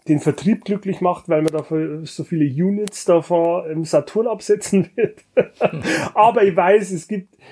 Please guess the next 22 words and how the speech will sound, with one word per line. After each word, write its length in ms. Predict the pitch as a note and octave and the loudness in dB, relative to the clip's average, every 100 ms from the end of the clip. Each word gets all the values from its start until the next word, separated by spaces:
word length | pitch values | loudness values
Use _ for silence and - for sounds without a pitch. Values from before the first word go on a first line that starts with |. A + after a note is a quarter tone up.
| - | -20
so 180 | - F#3+ | -4 2
eine 120 | E3+ | 2
ausgewählte 680 | E3+ A3+ - G#3 F#3 F#3+ F#3 | 4 2 0 0 2 2 0
Gruppe 340 | D#3 G3 G3 F#3 | -4 -6 -2 -2
von 140 | F3 | -2
ein 100 | D#3 | -6
paar 320 | - E3+ E3+ | -6 -8 -6
hundert 440 | F3 F#3 F3+ E3 D#3+ | -4 0 0 0 -4
Leuten 440 | D3+ E3 F3+ E3+ | 0 0 0 -2
in 120 | D#3 | -2
meinem, 340 | D3+ D#3 F3 F3 | 0 0 -2 -2
unserem 500 | D#3 F#3 F#3+ E3+ D#3 | -2 0 2 2 0
Alter, 580 | C#3 D#3 F3 D#3+ C#3 - _ _ _ - | -4 -2 -2 0 -2 -8 _ _ _ -6
die 380 | D3 D3 C#3 C#3 | -4 -2 -4 -6
da 220 | C#3+ B2+ | -6 -6
happy 320 | C3+ D3+ D3+ | -6 -6 -6
drüber 280 | C#3 C#3 C3+ | -6 -6 -8
sein 240 | B2+ A#2+ B2+ | -8 -12 -12
werden, 280 | B2+ B2+ | -14 -12
weil 140 | C3 D3 | -6 -4
es 100 | D3 | -4
eine 140 | C3+ | -6